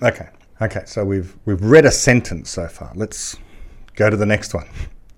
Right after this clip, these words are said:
"Through the resulting technology and institutions,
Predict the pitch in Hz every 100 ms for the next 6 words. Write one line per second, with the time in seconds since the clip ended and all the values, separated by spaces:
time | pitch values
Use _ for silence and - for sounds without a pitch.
0 | - - _ _ - 175 262 262 220 196
1 | 165 170 151 156 139 139 139 135 123 135
2 | 123 - 107 - 123 - - -